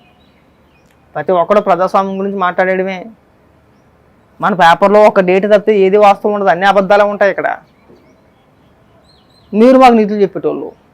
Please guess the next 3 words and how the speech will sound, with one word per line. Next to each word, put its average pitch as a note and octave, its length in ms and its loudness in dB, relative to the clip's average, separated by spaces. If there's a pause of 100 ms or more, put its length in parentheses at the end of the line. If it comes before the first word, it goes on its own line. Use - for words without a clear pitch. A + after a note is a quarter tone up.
(1600)
ఒకసారి F#3+ 320 0
నవ్వొచ్చింది G#3+ 460 2
మాకు. F#3+ 260 -8